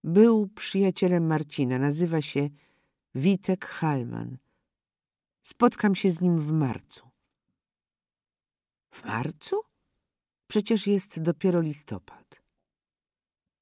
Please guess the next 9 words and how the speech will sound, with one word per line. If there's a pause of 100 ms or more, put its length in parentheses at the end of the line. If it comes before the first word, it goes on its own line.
(120)
Jak
mam
wytłumaczyć
swój
pomysł
piętnastolatkowi
w
taki
sposób,